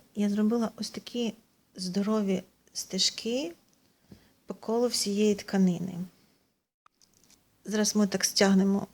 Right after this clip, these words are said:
за ці нитки оцю тканину. І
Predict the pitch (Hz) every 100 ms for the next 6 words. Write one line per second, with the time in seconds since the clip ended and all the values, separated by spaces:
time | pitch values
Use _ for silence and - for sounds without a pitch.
0 | - 190 190 202 196 185 - 214 202 190
1 | 185 - - - 190 180 180 214 277 -
2 | _ _ _ _ _ _ _ _ _ _
3 | _ _ _ _ _ _ - 247